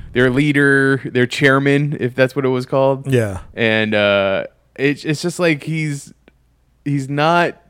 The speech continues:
Speaker 1: being utilized well enough for me. Like, there's, like, he should be doing other things to help benefit the world, but now he's stuck having to deal with these other three people, because if they get within,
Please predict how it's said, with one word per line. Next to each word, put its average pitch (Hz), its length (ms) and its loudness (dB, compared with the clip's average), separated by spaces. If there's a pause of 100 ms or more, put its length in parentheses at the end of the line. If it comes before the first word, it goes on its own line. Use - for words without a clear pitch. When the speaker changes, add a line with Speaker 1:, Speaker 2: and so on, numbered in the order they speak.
(220)
Speaker 1:
being 143 340 -2
utilized 117 720 -2
well 110 240 0
enough 98 240 -6
for 104 160 -8
me. 80 340 -10 (500)
Like, 104 200 -6
there's, 127 260 0 (240)
like, 123 200 -2
he 139 120 -2
should 156 260 -4
be 131 440 -6 (560)
doing 139 320 2
other 127 300 4
things 117 500 -4
to - 160 -10
help 120 340 -2
benefit 120 320 -2
the 117 80 -8
world, 110 320 0
but 117 80 -4
now 131 240 0
he's 135 180 -4
stuck - 420 -2 (380)
having 127 280 2
to 120 100 -6
deal 127 180 2
with 117 120 -2
these 117 180 -2
other 120 180 2
three 127 280 -2
people, 165 360 -4
because 117 280 -4
if 113 100 -6
they 139 100 0
get 127 220 -2
within, 131 380 -2